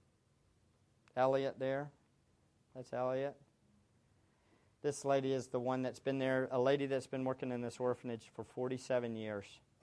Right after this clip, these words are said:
Her and her husband came from the States. Um, and they have this orphanage, just like the George Mu-, Mueller story. It's an amazing story. They've never asked for a dime from anybody. They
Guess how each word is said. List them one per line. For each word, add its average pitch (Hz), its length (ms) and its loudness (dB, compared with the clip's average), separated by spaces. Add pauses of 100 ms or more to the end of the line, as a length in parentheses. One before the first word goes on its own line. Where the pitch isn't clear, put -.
(260)
Her 127 140 0
and 123 80 -2
her 120 100 0
husband 113 500 -2
came 113 220 -4
from 117 160 -6
the 107 80 -6
States. 117 520 -4 (760)
Um, 113 320 -4 (760)
and 139 120 -4
they 139 160 -2 (560)
have 139 240 4
this 135 180 0
orphanage, 131 640 2
just 180 280 4
like 180 180 6
the 139 100 0
George 139 360 4
Mu-, 147 300 0
Mueller 156 400 2
story. 165 500 2 (180)
It's - 120 -8
an 127 100 0
amazing 131 840 -2 (160)
story. 131 320 2
They've 120 220 -2
never 147 420 0
asked 147 300 -2
for 120 140 -2
a 117 60 -2
dime 120 460 -4
from 110 220 -8
anybody. 107 520 -8 (1160)
They 117 160 0